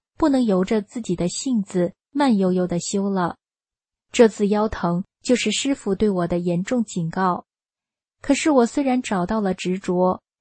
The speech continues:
但并没有马上去掉。第二天又犯了毛病，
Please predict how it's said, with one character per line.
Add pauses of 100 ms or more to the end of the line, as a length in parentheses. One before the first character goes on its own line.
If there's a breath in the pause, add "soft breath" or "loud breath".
但
并
没
有
马
上
去
掉。 (640)
第
二
天
又
犯
了
毛
病，